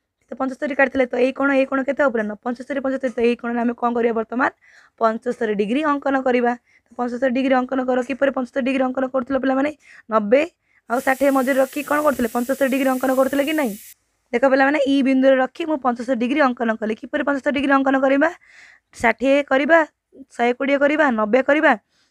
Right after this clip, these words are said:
ଷାଠିଏ ଉପରେ ରଖି ଗୋଟିଏ ନବେ ଉପରେ, ଏଇ ଉପରେ ରଖି ଗୋଟିଏ।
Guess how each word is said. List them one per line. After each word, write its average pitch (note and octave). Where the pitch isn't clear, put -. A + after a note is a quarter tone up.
ଷାଠିଏ B3+
ଉପରେ C4
ରଖି C4
ଗୋଟିଏ C4+
ନବେ A3+
ଉପରେ, A3+
ଏଇ C4
ଉପରେ A#3
ରଖି A3+
ଗୋଟିଏ। G#3